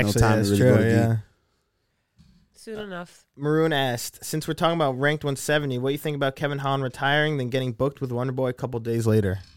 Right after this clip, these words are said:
Speaker 1: Oh, I like that. I like that. Him and Wonder Boy is gonna be a good fight.
Speaker 2: That is a nice fight.
Speaker 1: Yeah, um, that's an interesting test for, for, um, for Wonder Boy, only because the way that, uh, Kevin Holland fights, Kevin Holland is not very methodical.
Speaker 2: Mm.
Speaker 1: He's, he's, he's fighting you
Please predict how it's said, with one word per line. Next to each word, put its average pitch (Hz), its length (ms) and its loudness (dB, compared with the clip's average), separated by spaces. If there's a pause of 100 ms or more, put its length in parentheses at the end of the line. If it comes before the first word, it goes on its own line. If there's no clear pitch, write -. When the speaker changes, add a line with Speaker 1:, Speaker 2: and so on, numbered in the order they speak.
Speaker 1:
Oh, 101 60 -2
I 101 120 2
like 92 200 0
that. 92 200 -2 (540)
I - 60 -10
like 85 200 -4
that. - 180 -4 (220)
Him 120 100 -6
and 117 80 2
Wonder 107 160 2
Boy 95 140 2
is 95 100 0
gonna 92 140 -2
be 92 100 -4
a 92 40 -2
good 90 200 -6
fight. 90 340 -6
Speaker 2:
That 101 120 0
is 123 100 2
a - 20 0
nice 101 160 -2
fight. - 300 -6 (240)
Speaker 1:
Yeah, 90 280 -6 (120)
um, 98 300 -4
that's - 200 -4
an - 140 0
interesting 147 580 0
test 143 300 0
for, 117 240 2
for, 104 180 0
um, 98 420 -2 (480)
for 110 100 -4
Wonder 101 240 2
Boy, 92 280 0
only 147 300 4
because 113 500 0 (600)
the 117 80 -2
way 127 180 6
that, 123 180 6
uh, 113 280 6 (120)
Kevin 117 240 0
Holland 113 320 0
fights, 113 300 -2
Kevin 120 240 -2
Holland 117 320 2
is 101 80 -4
not 104 200 -2
very 104 300 2
methodical. 95 720 -2 (160)
Speaker 2:
Mm. 110 180 -20 (400)
Speaker 1:
He's, 104 320 0
he's, 117 280 -4
he's 113 220 -2
fighting 110 420 4
you 95 160 -6